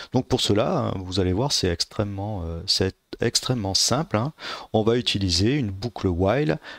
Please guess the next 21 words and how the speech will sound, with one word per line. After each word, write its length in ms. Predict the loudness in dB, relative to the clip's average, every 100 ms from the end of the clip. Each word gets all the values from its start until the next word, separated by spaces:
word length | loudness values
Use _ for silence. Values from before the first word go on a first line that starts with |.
| -2
avec 360 | 2 2 0 -2
une 100 | -6
fonction, 640 | -4 -2 0 0 0 0
euh, 280 | 0 -2 -2
avec 400 | 0 2 0 0
l'instruction, 800 | -2 0 -2 -2 -2 -2 -2 -2
euh, 220 | 0 -2
break. 400 | 0 -2 -2 -2 -4 -4 _ _ _ -12 -10 -12 -16 -2
Donc 240 | 0 0 -6 -18 _ _ _ -20 _
ce 100 | -2
que 140 | 0
je 60 | 0
vous 80 | 2
propose 360 | 0 2 0
de 100 | 2
faire, 340 | 0 2 0 0
donc, 300 | -4 -6 -14 -4
c'est 340 | 0 2 2 0 _ _ _ 0
d'encapsuler 800 | 0 2 0 2 0 2 2 0 -6 _ -20 -20 -20 _ _ _ _ _ _
tout 100 | -4
cela 440 | 0 2 2 0